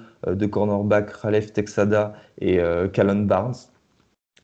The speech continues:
Et enfin, trois safeties de haut niveau, Christian Morgan, J T Woods et surtout le safety slash linebacker Jalen Pitre, qui était le meilleur plaqueur et celui qui réalisait le plus de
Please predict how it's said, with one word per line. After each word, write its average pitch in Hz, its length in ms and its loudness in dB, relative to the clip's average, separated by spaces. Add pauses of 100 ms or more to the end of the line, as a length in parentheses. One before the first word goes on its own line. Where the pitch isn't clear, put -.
(180)
Et 127 160 0
enfin, 117 460 -2
trois 127 240 0
safeties 113 480 -4
de 107 80 0
haut 101 120 2
niveau, 107 480 -2
Christian 110 320 -2
Morgan, 110 440 2
J 110 100 -2
T 113 140 -4
Woods 110 320 0 (220)
et 131 160 4
surtout 113 680 -2 (300)
le 104 160 2
safety 113 500 0
slash 98 400 -2
linebacker 113 600 2
Jalen 110 320 0
Pitre, - 500 -14 (260)
qui - 80 -10
était 101 140 -2
le 98 100 2
meilleur 113 300 0
plaqueur 117 560 -2 (320)
et 95 100 -4
celui 107 220 -4
qui 101 100 -8
réalisait 98 320 0
le 90 100 -2
plus 120 220 -4
de 95 560 -2